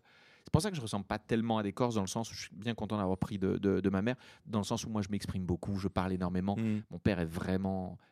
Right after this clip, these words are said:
Speaker 1: beaucoup plus taiseux. Euh, beaucoup
Speaker 2: T'as parlé
Speaker 1: plus
Speaker 2: avec ton père souvent de
Speaker 1: ours.
Speaker 2: choses, euh, plus sensibles ?
Speaker 1: Oui, ouais.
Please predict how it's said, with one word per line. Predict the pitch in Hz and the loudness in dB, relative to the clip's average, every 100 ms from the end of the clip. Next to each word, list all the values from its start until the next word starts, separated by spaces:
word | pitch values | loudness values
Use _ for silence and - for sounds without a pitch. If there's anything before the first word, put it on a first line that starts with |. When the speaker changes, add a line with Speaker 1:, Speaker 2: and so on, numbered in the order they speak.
| _ | _
Speaker 1:
beaucoup | 98 101 98 | 2 2 2
plus | - 92 | -6 -6
taiseux. | - - 90 85 95 101 - - - - _ - | -4 -2 0 2 0 -2 -10 -20 -20 -20 _ 0
Euh, | 95 90 87 | 4 4 4
beaucoup | 92 98 | 4 6
Speaker 2:
T'as | 101 | 8
parlé | 113 165 | 8 8
Speaker 1:
plus | |
Speaker 2:
avec | 151 | 6
ton | 123 | 4
père | 120 165 | 2 2
souvent | - 127 160 | 0 -2 4
de | 117 | 6
Speaker 1:
ours. | 120 | 6
Speaker 2:
choses, | 110 107 | 6 4
euh, | 104 104 104 104 - _ _ - _ - - - | 6 6 4 2 -6 _ _ -20 _ -20 -16 -12
plus | 98 | -4
sensibles ? | 92 110 - 135 131 113 | -2 0 6 6 10 12
Speaker 1:
Oui, | 123 110 107 - | 12 12 6 2
ouais. | 107 104 | 6 6